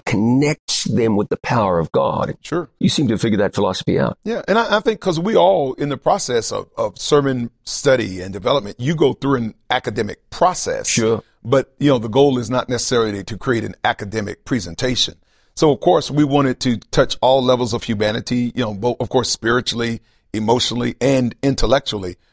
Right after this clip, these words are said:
Speaker 2: But, you know, we wanted to cross all three gamuts, because it's only when all three gamuts converge do people make decisions.
Speaker 1: Yeah.
Speaker 2: You know, we don't just make decisions intellectually, but we make them emotionally and spiritually.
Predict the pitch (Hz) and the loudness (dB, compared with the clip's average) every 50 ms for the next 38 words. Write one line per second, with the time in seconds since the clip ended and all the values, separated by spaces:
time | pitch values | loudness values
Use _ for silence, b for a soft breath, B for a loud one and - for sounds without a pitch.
0 | _ _ _ - 113 131 127 123 - 143 147 139 123 113 107 127 135 123 131 139 | _ _ _ -2 2 4 4 4 4 4 4 4 4 2 2 2 2 4 2 2
1 | 127 117 - 117 107 - - 127 117 113 - - - 123 135 135 127 - 123 113 | 0 0 -4 -8 -4 0 2 2 2 2 -2 -2 0 2 2 2 2 0 -2 -4
2 | 104 95 113 117 120 120 95 - - - - 110 - 117 110 104 - - 127 123 | -2 0 0 0 0 -2 -6 -10 -12 -12 -10 -6 -2 -2 -2 -2 -2 -4 -4 -4
3 | - - 120 127 139 131 120 107 104 107 110 113 110 - - 120 107 98 120 113 | -2 0 2 2 4 4 2 2 0 2 2 2 2 0 -2 -4 -2 -2 -2 -2
4 | 107 104 92 - - 110 101 95 110 117 110 107 104 - - - 107 113 98 - | -2 -2 -6 -6 -6 -6 -2 0 2 2 2 2 -2 -4 -6 -6 -6 -4 -2 -2
5 | 135 101 - 107 101 104 104 - - - 98 - - 113 104 - - - - - | -2 -2 -2 -2 -2 -2 -2 -4 -6 -4 -2 0 0 0 -2 -4 -6 -8 -10 -12
6 | - - - 82 67 57 _ - - 120 117 107 120 123 131 117 104 123 - 110 | -8 -4 -4 -4 -4 -4 _ -4 0 0 2 2 4 2 2 2 0 -2 0 0
7 | 117 113 101 87 110 - - 123 107 110 110 107 - - - - 120 117 - - | 0 -2 -2 -2 -2 -2 0 0 -2 -2 -4 -6 -6 -6 -2 0 0 2 2 2
8 | 104 101 98 - - 104 90 98 98 101 - - 113 117 120 113 117 123 110 - | 2 2 0 -2 -2 -4 -4 -6 -6 -8 -8 -8 -6 -4 -4 -2 -2 -4 -2 -2
9 | - 117 110 110 110 - _ - 110 98 95 107 107 - - 98 101 101 98 98 | -4 -2 -2 -4 -8 -8 _ -4 0 2 2 2 2 2 0 -2 -2 -4 -4 -6
10 | 95 101 - - - 113 113 110 104 - 98 101 104 101 | -6 -6 -6 -2 -2 -2 -2 -2 -2 -4 -4 -4 -6 -8